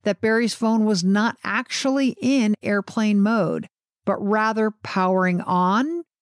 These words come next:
or powering off, and therefore in airplane mode for less than a minute. Also around the same time, investigators received an F B I cellular analysis survey report that showed Suzanne's phone and computer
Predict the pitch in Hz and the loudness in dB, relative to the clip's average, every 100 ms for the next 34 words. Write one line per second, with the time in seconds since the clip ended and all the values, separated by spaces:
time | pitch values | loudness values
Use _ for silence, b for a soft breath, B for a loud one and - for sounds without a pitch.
0 | - 190 180 - 196 190 185 180 180 - | -6 -4 -4 -6 -2 0 0 0 -4 -2
1 | 262 180 156 - - _ _ _ _ 202 | 0 0 -4 -16 -20 _ _ _ _ 0
2 | 190 175 196 190 196 - 196 190 190 - | 2 4 2 2 0 0 -2 0 0 0
3 | 202 226 - 226 208 196 196 190 - 185 | -2 -2 -2 0 2 2 2 0 0 0
4 | 165 165 180 165 165 85 - _ _ _ | 0 -2 0 0 0 -4 -8 _ _ _
5 | _ - 233 - 247 220 202 196 165 - | _ -2 -2 0 0 0 0 0 -2 0
6 | 185 254 - 247 185 170 220 277 _ - | 0 0 0 0 0 2 2 0 _ -6
7 | 202 180 185 - 185 180 180 170 185 180 | -2 2 0 0 0 0 0 0 -2 -2
8 | - 190 180 175 170 170 190 - 233 202 | 0 0 0 0 -2 -2 -4 -4 -2 0
9 | 196 185 - 185 196 202 214 214 202 180 | 0 -2 -2 0 0 0 0 0 0 0
10 | 180 175 175 - 175 - - 339 311 202 | 2 0 0 -2 -2 -2 0 0 0 0
11 | 175 - 175 160 175 - _ _ - 196 | -2 -2 -2 0 0 -4 _ _ -8 -6
12 | - - 196 185 - 202 170 180 254 311 | -4 0 0 0 -2 0 0 0 0 0
13 | 294 - 311 294 294 - 220 - 220 196 | -2 -4 0 2 0 0 -2 0 -2 -2
14 | - 311 320 175 165 | -2 0 0 0 0